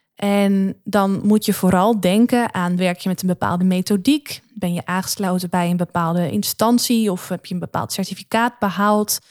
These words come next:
Hoe ziet je aanbod er cre-, concreet uit?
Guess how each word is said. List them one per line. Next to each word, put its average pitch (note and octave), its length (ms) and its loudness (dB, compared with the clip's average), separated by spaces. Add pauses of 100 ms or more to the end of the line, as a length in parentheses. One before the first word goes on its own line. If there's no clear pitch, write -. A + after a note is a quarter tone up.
(560)
Hoe A3 220 4
ziet G#3+ 200 2
je - 160 0
aanbod A#3 460 2
er A#3 120 0
cre-, A3 380 -2
concreet G#3 500 2
uit? F#3+ 480 0